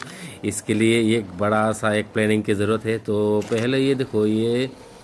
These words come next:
ओ भाई, इनको पहले site कर लो भाई, ये raptor है भाई, बहुत ही deadly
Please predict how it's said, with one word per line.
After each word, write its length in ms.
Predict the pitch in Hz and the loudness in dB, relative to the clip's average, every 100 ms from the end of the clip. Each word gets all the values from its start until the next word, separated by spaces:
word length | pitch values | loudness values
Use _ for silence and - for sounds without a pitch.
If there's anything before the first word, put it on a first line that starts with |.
| - - - - - 104 | -20 -20 -20 -20 -16 -4
ओ 240 | 107 110 | 0 4
भाई, 1160 | 107 92 92 95 98 95 95 92 90 87 90 87 92 - | 2 0 -2 0 0 0 -2 -4 -6 -6 -8 -8 -12 -10
इनको 360 | 101 104 107 113 | -8 -6 -4 -2
पहले 280 | 113 113 107 | 0 -2 -2
site 300 | 104 101 98 | -2 -2 -2
कर 180 | 107 | -2
लो 220 | 101 98 90 | -2 -2 -4
भाई, 300 | 92 98 107 | -4 -2 0
ये 140 | 101 | 0
raptor 480 | 95 98 95 113 107 | -2 -4 -4 -4 -2
है 60 | 107 | -2
भाई, 240 | 92 98 | -4 -6
बहुत 420 | 110 95 98 101 110 | -6 -4 -2 -2 0
ही 180 | 110 | 0
deadly 600 | 101 98 101 95 101 113 | 0 -2 -2 -4 -4 -4